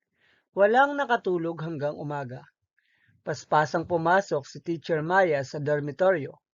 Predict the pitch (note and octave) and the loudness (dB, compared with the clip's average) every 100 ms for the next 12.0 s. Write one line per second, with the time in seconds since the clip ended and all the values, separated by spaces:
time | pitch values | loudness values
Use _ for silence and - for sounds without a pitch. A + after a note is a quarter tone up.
0 | _ _ _ _ _ _ _ _ F3+ D#3+ | _ _ _ _ _ _ _ _ -2 2
1 | - F#3+ F#3 F3 F3+ F3+ E3 D3+ E3 G3 | 2 2 2 2 4 2 2 0 2 0
2 | - _ _ _ _ _ _ _ _ _ | -2 _ _ _ _ _ _ _ _ _
3 | _ _ _ _ _ - B3 - C#4 C#4 | _ _ _ _ _ -2 0 10 12 12
4 | C#4+ C#4+ D4 D4 D4+ C#4 A3+ _ _ _ | 6 4 4 4 2 -2 -10 _ _ _
5 | _ _ _ _ _ G3 G3 - G#3 G#3+ | _ _ _ _ _ -4 -4 -4 -2 -2
6 | A3+ B3+ C4+ G#3 F#3+ F3 - F#3 F3 E3 | -2 -4 -6 -2 -2 -2 -6 -6 -4 -4
7 | C#3+ C#3 D#3+ D#3+ D#3+ D#3+ D3 C#3 C3 B2+ | -6 -4 -4 -2 -4 -4 -8 -10 -12 -14
8 | C#3 C3+ - _ _ _ _ _ _ B3+ | -14 -16 -18 _ _ _ _ _ _ -6
9 | B3+ C4+ B3 B3+ B3+ B3 A#3 A#3 A3+ G#3+ | -6 -4 0 4 6 6 6 2 0 -2
10 | G3 G3+ A3+ _ - A3+ A3+ A3+ F#3+ _ | -2 0 -2 _ -2 0 2 0 -4 _
11 | _ _ _ - D3+ D3 C3+ D3 C#3 C#3 | _ _ _ -8 -6 -6 -6 -8 -8 -10